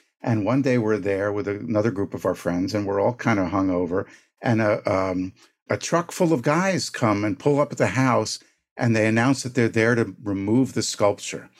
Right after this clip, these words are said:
There's, like, this four or five million dollar sculpture on the front lawn. It was a mobile. It was kind of kinetic. And it was, we were coming upon the winter, and it needed to be moved every year to get out of the elements. And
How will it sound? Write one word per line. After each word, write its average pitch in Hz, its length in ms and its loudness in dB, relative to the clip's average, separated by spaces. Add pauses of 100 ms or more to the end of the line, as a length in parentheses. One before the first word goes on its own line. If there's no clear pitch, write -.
(240)
There's, 127 200 0
like, 139 160 0
this 139 160 -2
four 139 300 0
or 131 60 0
five 120 260 2
million 107 240 2
dollar 95 220 2
sculpture 101 420 -2
on 92 120 0
the 87 60 -2
front 98 280 -6
lawn. 95 220 -2
It 101 80 -6
was 104 100 -4
a 101 60 0
mobile. 104 580 0
It 101 80 -2
was 98 120 -4
kind 110 200 0
of 110 120 -4
kinetic. 95 540 -2 (520)
And 104 160 0
it 107 100 -2
was, 101 400 -2
we 113 140 2
were 104 80 -2
coming 120 340 0 (140)
upon 110 240 -2
the 101 80 -2
winter, 104 400 2
and 101 100 0
it 120 80 -2
needed 123 360 2
to 123 60 -6
be 131 140 2
moved 131 380 2
every 110 480 0 (380)
year 120 540 2
to 113 220 0
get 117 240 0
out 107 160 2
of 101 60 0
the 98 100 -2
elements. 95 520 -4 (600)
And 120 420 0